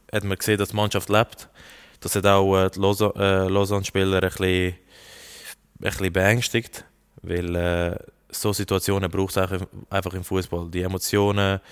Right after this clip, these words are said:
äh, die Energie auf dem Platz. Und ab dem Moment sind wir einfach marschiert. Wir sind vielleicht nicht besser gewesen, aber, äh, wir haben nicht gemerkt, dass wir einer weniger sind. Wir haben das Gefühl gehabt, da ist noch etwas drin.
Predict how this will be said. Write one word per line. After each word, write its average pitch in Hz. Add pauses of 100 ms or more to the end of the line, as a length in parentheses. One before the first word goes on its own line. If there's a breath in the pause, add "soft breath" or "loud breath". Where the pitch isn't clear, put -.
(420 loud breath)
äh, 87
die 95
Energie 101
auf -
dem 101
Platz. - (240)
Und - (600)
ab -
dem 113
Moment 110 (240)
sind 101
wir 98
einfach 98
marschiert. 98 (320)
Wir 101
sind 92 (240)
vielleicht 95
nicht 101
besser 110
gewesen, 123 (500 loud breath)
aber, 92
äh, 90 (140)
wir 104
haben 98
nicht 107
gemerkt, 104
dass 98
wir 98
einer 95
weniger 104
sind. 110 (200)
Wir 98
haben 95 (1000)
das -
Gefühl 131
gehabt, 123
da 113
ist 107
noch 110
etwas 107
drin. 123